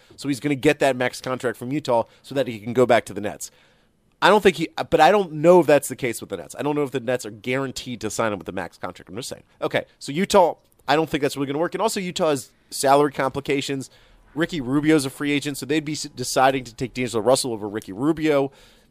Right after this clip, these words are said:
Is that the best thing for the team? Number two, team number two, Indiana. There's a lot up in the air in Indiana if you look into the cap situation.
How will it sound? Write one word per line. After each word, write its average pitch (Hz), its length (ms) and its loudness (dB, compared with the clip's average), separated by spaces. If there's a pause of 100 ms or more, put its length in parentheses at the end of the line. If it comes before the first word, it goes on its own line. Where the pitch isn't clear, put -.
(120)
Is 131 120 -6
that 131 120 -2
the 117 60 -4
best 107 180 0
thing 104 140 -6
for 98 100 -10
the 92 80 -6
team? 78 220 -14 (280)
Number 185 220 -2
two, 160 200 -10
team 175 200 -8
number 156 220 0
two, 113 320 -8
Indiana. 139 640 -4 (480)
There's 87 140 -18
a 101 40 -12
lot 127 280 0
up 175 160 2
in 156 60 -4
the 139 120 -2
air 135 60 2
in 120 80 -4
Indiana 110 400 -4
if - 100 -12
you 113 80 -6
look 110 140 -6
into 98 160 -8
the 95 100 -10
cap 98 240 -4
situation. 92 580 -10